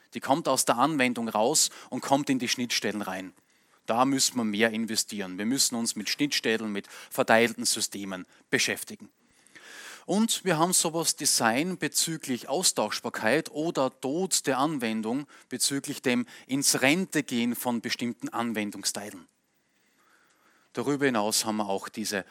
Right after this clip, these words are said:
Bounded Context Idee, wo wir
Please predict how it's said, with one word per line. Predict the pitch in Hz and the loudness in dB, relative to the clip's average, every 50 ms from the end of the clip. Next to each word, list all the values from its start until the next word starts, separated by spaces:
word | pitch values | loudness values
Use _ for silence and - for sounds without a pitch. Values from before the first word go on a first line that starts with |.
| - _ - | -14 _ 0
Bounded | - 123 117 123 135 139 - - 110 - - | 2 4 4 4 2 0 0 -2 -4 -4 -4
Context | - - 110 117 135 127 - 117 101 - - - - | -4 -2 0 0 0 0 0 -2 -2 0 0 -2 -2
Idee, | 117 104 - 107 98 98 98 - - - _ | -2 -8 -6 -6 -6 -6 -8 -8 -12 -20 _
wo | - 107 107 92 | -6 -4 -2 0
wir | 110 104 98 | 2 2 0